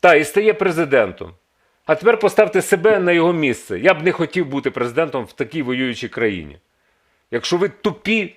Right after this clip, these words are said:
блядь, до невігластва повного, це ваші проблеми. Зеленський виконує рівно те, що написано в Конституції і законах.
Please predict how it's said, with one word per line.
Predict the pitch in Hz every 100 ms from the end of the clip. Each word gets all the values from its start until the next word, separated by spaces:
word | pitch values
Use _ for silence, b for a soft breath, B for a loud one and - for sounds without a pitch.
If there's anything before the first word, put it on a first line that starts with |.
| _
блядь, | 107 143 127 101
до | 156
невігластва | 165 165 143 123 110 120
повного, | - 151 139 101 95 87
це | - 160
ваші | 160 180 147
проблеми. | - 139 113 101 82 73 _ _ _ _ _ _ _ _ _ _ _ _ _ _ _ _ _ - _ _ _ _ _ _ _ -
Зеленський | 113 190 220 - 170
виконує | 165 185 170 156 151
рівно | 147 190 170
те, | 156 196
що | 170 151
написано | 143 156 -
в | -
Конституції | 165 - 156 165 127 131
і |
законах. | 117 127 107 80 73 _